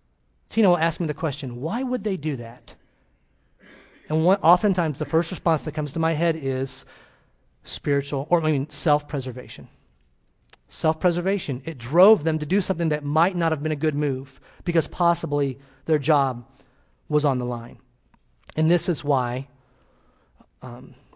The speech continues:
this is why when we look at a group of leaders, that a plurality of leaders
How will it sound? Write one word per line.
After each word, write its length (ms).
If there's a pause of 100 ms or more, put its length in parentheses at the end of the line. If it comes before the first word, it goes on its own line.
(120)
this 160
is 100
why 220
when 160
we 80
look 320
at 400
a 60
group 300
of 160
leaders, 340
that 100
a 20
plurality 720
of 120
leaders 540